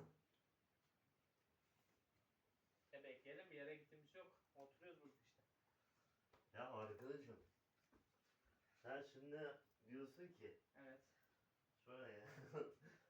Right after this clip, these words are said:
Speaker 1: Yani.
Speaker 2: Ha. Sen diyorsun ki, ben şimdi kuzenine ya-, yazabilirim.
Speaker 1: Evet.
Speaker 2: Sevgiline yazabilirim. Ben bunları anlıyorum yani. Ondan sonra kuzenime yazabilirsin.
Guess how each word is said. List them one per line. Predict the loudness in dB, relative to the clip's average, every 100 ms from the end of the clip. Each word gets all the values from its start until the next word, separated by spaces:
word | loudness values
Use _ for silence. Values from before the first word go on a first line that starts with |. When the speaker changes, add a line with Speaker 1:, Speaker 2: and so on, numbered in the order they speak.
| -6
Speaker 1:
Yani. | 0
Speaker 2:
Ha. | 2 2 -6 -14 -20 -20 -20 -20 -20 -20 -6 2
Sen | 4 6
diyorsun | 6 6 4 0
ki, | 0 -4 -6 -10 0
ben | 2 2
şimdi | 0 -2 0 -2 -4 -8 -2
kuzenine | 6 6 6 0
ya-, | -2 -4 -2
yazabilirim. | 2 4 6 4 6 4 4 -4 -20 -20 -20 -20 -20 -20 -16
Speaker 1:
Evet. | -10 -8 -10 -12 4
Speaker 2:
Sevgiline | 6 8 6 4 4
yazabilirim. | 6 4 2 2 2 2 0 -10 -20 -20 -12 2
Ben | 2 2
bunları | 0 2 4 4
anlıyorum | 4 2 2 0
yani. | -6 -10 -14 -20 -20 -20 -20 -20 _ _ -2
Ondan | 0 2 2
sonra | 2 2 0 -2
kuzenime | 4 6 8 6 2 2 -2 -8
yazabilirsin. | -4 2 2 2 0 -2 -10